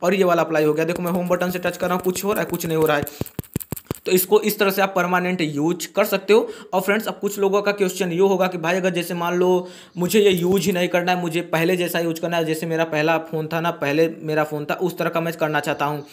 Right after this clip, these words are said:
तो उस तरह का करने के लिए आपको अपने मोबाइल में सेटिंग ओपन करना पड़ेगा। तो मैं सेटिंग सर्च कर लेता हूँ। देखिए मैं सेटिंग सर्च करता हूँ, देखिए सेटिंग ओपन हो गया।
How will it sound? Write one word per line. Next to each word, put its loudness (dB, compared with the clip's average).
तो 4
उस 0
तरह 6
का 6
करने 2
के 0
लिए 4
आपको -2
अपने 0
मोबाइल 2
में 0
सेटिंग 0
ओपन -2
करना 0
पड़ेगा। 0
तो -4
मैं 0
सेटिंग -4
सर्च -2
कर 0
लेता 0
हूँ। -2
देखिए -2
मैं 0
सेटिंग -2
सर्च -2
करता 0
हूँ, 0
देखिए 2
सेटिंग 2
ओपन 0
हो 0
गया। 0